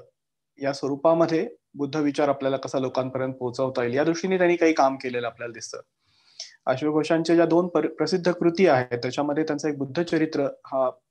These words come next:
चरित्रात्मक महाकाव्य आहे आणि दुसरा जो आहे ते म्हणजे, अ, अ, सौंदरानंद नावाचं बुद्धांच्या, अम,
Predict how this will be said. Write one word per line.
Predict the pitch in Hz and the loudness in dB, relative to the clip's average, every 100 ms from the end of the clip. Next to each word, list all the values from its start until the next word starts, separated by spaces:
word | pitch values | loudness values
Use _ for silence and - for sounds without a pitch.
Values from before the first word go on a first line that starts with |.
| _ | _
चरित्रात्मक | 131 135 135 147 - 156 | -8 -4 0 0 0 -4
महाकाव्य | 143 143 139 151 151 165 | -2 0 2 4 4 4
आहे | 160 208 - _ _ _ _ _ _ _ _ _ 127 | 2 -2 -8 _ _ _ _ _ _ _ _ _ -8
आणि | 156 | -4
दुसरा | 147 156 185 175 | -4 -2 0 2
जो | 175 | 2
आहे | 143 143 | 0 -4
ते | 147 180 240 - | -8 -10 -10 -12
म्हणजे, | 135 139 226 - _ _ _ - | -8 -6 -6 -12 _ _ _ -6
अ, | 143 135 - - _ _ _ _ _ - 202 | 0 0 0 -10 _ _ _ _ _ -20 -16
अ, | - - - _ _ - | -12 -12 -14 _ _ -6
सौंदरानंद | 151 160 165 147 139 131 | -2 2 4 4 2 0
नावाचं | 135 127 127 127 160 160 - _ _ _ _ _ _ _ _ _ _ _ | -2 -2 -2 -2 -2 -2 -6 _ _ _ _ _ _ _ _ _ _ _
बुद्धांच्या, | 135 123 135 135 139 139 143 156 - _ | -8 -4 -4 -2 0 0 0 -4 -14 _
अम, | 135 127 123 | -6 -6 -6